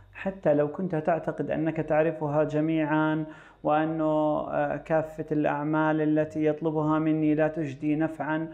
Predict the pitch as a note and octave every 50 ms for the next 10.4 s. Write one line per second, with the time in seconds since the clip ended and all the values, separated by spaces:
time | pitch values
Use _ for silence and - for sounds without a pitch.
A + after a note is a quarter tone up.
0 | - - - _ _ D3+ D3+ D#3 D#3 D3+ - F3 D#3 - - D#3+ D#3 D#3 D#3 D#3
1 | D3+ D#3 D#3 D3+ E3+ E3 D3+ D#3 D#3+ D#3 D#3 D3+ D#3 - - - - - _ _
2 | - - G#3+ A3+ G3+ F#3+ F#3+ F#3+ F#3 F3 E3 D#3 D3+ D3 D3 D3 D3+ - - -
3 | - F#3+ G#3 A#3+ B3+ A3+ G#3 - A3+ G#3+ G#3+ - - G3+ F#3+ F#3 F3 - - F3
4 | E3 D#3 F3+ G3 G3 F#3 G3+ G3 G3+ G#3 A3+ A#3 A#3 - - - - - - -
5 | _ _ C#3+ D3 D3+ D3+ D#3 D#3+ D#3+ E3 E3 D#3+ - - - D3 D3 D3+ D#3+ F#3
6 | F#3 - - - G3 F#3+ F#3 F3+ E3 D3+ D#3 D3+ D3+ - - F#3 F#3+ G3+ A3 B3
7 | C#4 C4 - - - - - _ _ D3+ D3 D#3 E3+ F3 F3 G3+ G#3+ G#3 G#3 G#3+
8 | A3+ A#3+ C4 A#3+ G#3 G3 G#3 - F#3 F#3 - D#3+ - - - B2 - - A2 -
9 | - - - - _ _ C#3+ D#3 F3 G3 G3 F#3 F#3 F#3 F#3 F3+ F3+ F3+ F3+ F3
10 | F3 F3 F3+ F#3 G3 G#3 A3+